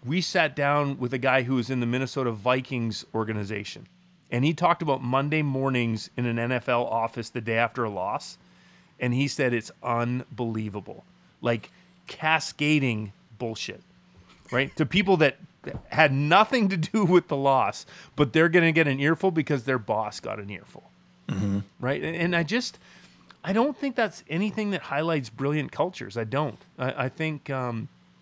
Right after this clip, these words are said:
Speaker 1: you know, I think great leaders will, you know, will be a s-, will be a, a, a wall against that blame, right? Like, there, there's plenty of times our crew chiefs are,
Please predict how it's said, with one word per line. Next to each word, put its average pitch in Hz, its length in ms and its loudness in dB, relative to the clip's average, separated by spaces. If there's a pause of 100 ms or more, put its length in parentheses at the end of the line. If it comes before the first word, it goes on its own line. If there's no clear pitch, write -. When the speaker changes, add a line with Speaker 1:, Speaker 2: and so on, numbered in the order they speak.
(960)
Speaker 1:
you 120 100 -6
know, 131 160 -4
I 131 80 -8
think 143 260 -4
great 139 300 0
leaders 139 580 0 (440)
will, 127 320 4 (480)
you 127 120 0
know, 131 80 2
will 131 120 2
be 127 120 0
a - 20 4
s-, - 200 -4 (1900)
will 143 160 2
be 139 180 2
a, 127 100 6
a, 131 360 -2
a 123 80 2
wall 120 400 2
against 120 320 -2
that 143 220 0
blame, 151 320 -4 (500)
right? 123 180 -2
Like, 135 240 -2
there, 156 140 0
there's 165 180 4
plenty 175 280 2
of 123 80 0
times 127 400 0
our 135 100 2
crew 135 220 -4
chiefs 120 260 -6
are, 110 160 -2